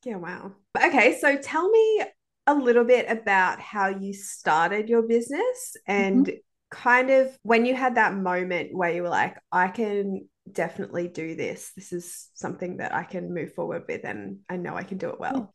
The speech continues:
Speaker 2: Yeah. So I actually started Blush, so my first beauty business, when I was twenty-one. I'm now thirty-one, <laughs> giving away my age there, but it's been ten years.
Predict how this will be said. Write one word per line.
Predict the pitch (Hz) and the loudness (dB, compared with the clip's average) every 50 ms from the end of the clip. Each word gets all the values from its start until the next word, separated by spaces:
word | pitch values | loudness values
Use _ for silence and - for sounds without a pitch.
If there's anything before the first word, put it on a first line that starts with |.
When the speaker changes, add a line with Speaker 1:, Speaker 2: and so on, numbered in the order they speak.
| _ | _
Speaker 2:
Yeah. | 247 233 240 240 233 | 2 2 2 2 0
So | - - | -2 -4
I | - 226 | -2 -2
actually | 240 240 247 - 311 320 | -2 -4 -4 -8 -8 -10
started | 311 - - 254 240 233 233 226 233 226 220 202 202 | -10 -4 0 2 2 4 4 4 4 2 2 0 -2
Blush, | - 208 196 196 202 196 - - - - _ 277 | 2 4 4 4 4 0 -6 -18 -20 -20 _ -14
so | - - | -10 -8
my | 202 196 185 185 | -6 -6 -6 -6
first | - - 185 185 - - | -4 -4 -4 -4 -4 -6
beauty | - 190 180 180 | -6 -4 -4 -4
business, | - 185 180 - - 190 180 175 - | -4 -6 -6 -6 -6 -8 -8 -8 -8
when | - 180 180 | -6 -6 -6
I | |
was | 180 196 - | -6 -8 -10
twenty-one. | - - 190 175 180 185 - - 202 294 - - _ _ _ _ - | -8 -8 -6 -6 -4 -4 -2 0 0 0 0 -2 _ _ _ _ -2
I'm | 233 214 208 | 0 2 2
now | 208 208 208 | 2 2 0
thirty-one, | 208 - 202 185 185 190 180 180 208 311 440 381 302 269 240 226 - - - | 2 2 2 4 4 2 2 2 2 2 2 4 2 2 2 -2 -8 -14 -16
<laughs> | - _ _ _ | -18 _ _ _
giving | - 208 196 196 196 | -4 -2 -2 0 0
away | 190 190 190 | 0 0 2
my | 190 190 - | 0 0 0
age | 208 196 185 - - | 0 -2 -2 -4 0
there, | - 196 214 262 262 392 - | 2 4 6 6 6 4 2
but | - 226 202 190 | 2 2 2 2
it's | 190 208 - | -2 -4 -4
been | - 202 196 | -4 -4 -4
ten | 196 - - 220 214 214 | -2 -2 0 2 2 4
years. | 202 190 190 208 302 370 - | 4 6 6 6 6 4 2